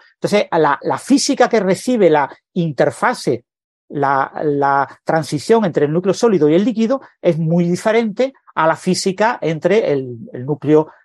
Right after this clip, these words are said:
eh, lí-, el líquido y el manto. ¿Mm? Entonces, es normal, parece una cosa comprensible. Cualquier persona que escriba un modelo teórico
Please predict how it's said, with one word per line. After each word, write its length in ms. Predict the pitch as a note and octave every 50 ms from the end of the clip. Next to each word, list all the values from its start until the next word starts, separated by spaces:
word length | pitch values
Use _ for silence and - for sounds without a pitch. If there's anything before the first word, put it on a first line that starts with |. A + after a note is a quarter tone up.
| _ _
eh, 220 | E3+ D#3 D3+ D3+
lí-, 220 | D3 D3 D#3+ F3+ -
el 120 | - E3 E3
líquido 580 | F#3+ G3+ F#3 - F3+ F3 D#3+ G3 G#3+ G3+ - -
y 180 | F3+ D#3+ D3+
el 100 | C#3 A#2+
manto. 360 | A2+ B2 A2+ G#2+ - - - _ _ _
¿Mm? 120 | F#3+ C#4 E4 - - - _ - - _
Entonces, 300 | - C#3 D3+ - G3 - -
es 180 | E3+ D#3 - -
normal, 600 | D#3 E3 B2 C3 D3+ - B3 G3+ G#3+ C#4 A#3 -
parece 260 | C#3 C3 C#3 - F3
una 80 | D3+ C#3
cosa 260 | D#3 - E3 D#3+ - _
comprensible. 920 | - C#3 B2+ B2 - - A#2 A2+ B2 - - B3+ C#4+ A#3+ F#3+ F#3+ A3 A3+ - - _ _ _
Cualquier 320 | - C#3 C3 - F#3 F#3
persona 320 | F#3 E3+ - - F3+ F#3
que 80 | - D#3+
escriba 300 | A#2+ - - F#3 F3 F3
un 100 | F3 E3+
modelo 340 | D#3 D#3 D#3 E3 F3 E3+ E3
teórico 640 | D#3+ D3+ F3+ G#3+ G3 F#3+ E3 - E3 D3+ C#3+ -